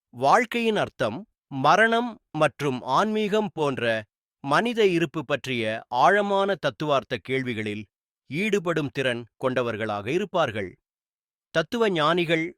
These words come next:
மற்றும் ஆன்மீகத் தலைவர்களுக்கு இந்த நுண்ணறிவு அதிகமாக இருக்கும். ஆறு, பிறரை பகுத்தறியும் புத்திசாலித்தனம், இன்டர்பர்சனல். மற்றவர்களை புரிந்து கொண்டு திறம்பட தொடர்பு கொள்ளும் சக்தி வாய்ந்தவர்கள்.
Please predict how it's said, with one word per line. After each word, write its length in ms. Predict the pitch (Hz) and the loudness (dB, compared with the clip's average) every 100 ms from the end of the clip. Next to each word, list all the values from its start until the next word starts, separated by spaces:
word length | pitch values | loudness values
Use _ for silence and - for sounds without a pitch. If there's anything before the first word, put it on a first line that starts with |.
| _ | _
மற்றும் 460 | 143 143 - 135 131 - _ _ - | -2 -2 -2 -4 -4 -12 _ _ 0
ஆன்மீகத் 640 | 160 226 226 214 196 - | 2 4 0 -2 -2 -2
தலைவர்களுக்கு 760 | 139 135 135 123 120 104 110 98 107 _ _ - | -2 0 -2 -2 -2 -4 -6 -8 -10 _ _ -8
இந்த 220 | 135 120 | -4 -4
நுண்ணறிவு 640 | 107 131 226 226 175 127 117 - - | -4 -2 0 0 0 0 -4 -4 -6
அதிகமாக 580 | 127 185 190 175 131 131 | -2 0 0 2 0 0
இருக்கும். 440 | 175 117 110 85 87 _ _ _ _ _ _ _ - | -2 -4 -6 -8 -12 _ _ _ _ _ _ _ 0
ஆறு, 380 | 170 226 190 110 85 _ _ _ _ _ _ - | 4 4 4 -2 -8 _ _ _ _ _ _ 0
பிறரை 260 | 233 262 240 | 2 0 0
பகுத்தறியும் 680 | - 220 208 190 190 208 | -2 -2 -2 0 0 -2
புத்திசாலித்தனம், 920 | - 165 220 180 170 143 117 113 110 170 _ _ _ - | -2 -6 -4 -2 0 0 0 -4 -6 -8 _ _ _ -2
இன்டர்பர்சனல். 760 | 196 226 175 151 - 113 90 - _ _ _ _ _ _ - | 0 2 0 -2 -2 -6 -6 -12 _ _ _ _ _ _ -6
மற்றவர்களை 760 | 240 175 - 277 277 262 254 226 | 0 0 2 2 4 4 2 0
புரிந்து 360 | - 196 262 254 | 0 0 0 -2
கொண்டு 240 | 226 226 220 | 0 0 -2
திறம்பட 480 | - 185 208 190 151 120 143 - | 0 0 2 2 2 2 -2 -4
தொடர்பு 440 | 143 185 240 220 | 0 0 -2 -4
கொள்ளும் 360 | 190 214 202 202 | -2 0 0 -2
சக்தி 320 | - - - 127 | -4 -4 -4 -2
வாய்ந்தவர்கள். 680 | 117 113 107 107 101 175 | -2 -2 -4 -6 -4 -4